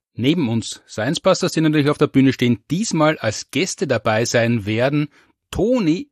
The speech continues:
Innauer, Skisprung-Olympiasieger, Skiflug-Weltmeister,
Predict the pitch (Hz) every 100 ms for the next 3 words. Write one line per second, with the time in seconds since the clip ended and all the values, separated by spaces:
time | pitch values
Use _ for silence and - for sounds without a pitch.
0 | - 160 233 247 90 104 139 180 - -
1 | - 135 - 165 170 143 127 127 120 -
2 | 110 110 107 - 165 220 - 127 147 -
3 | - 95 120 214 - 139 143 -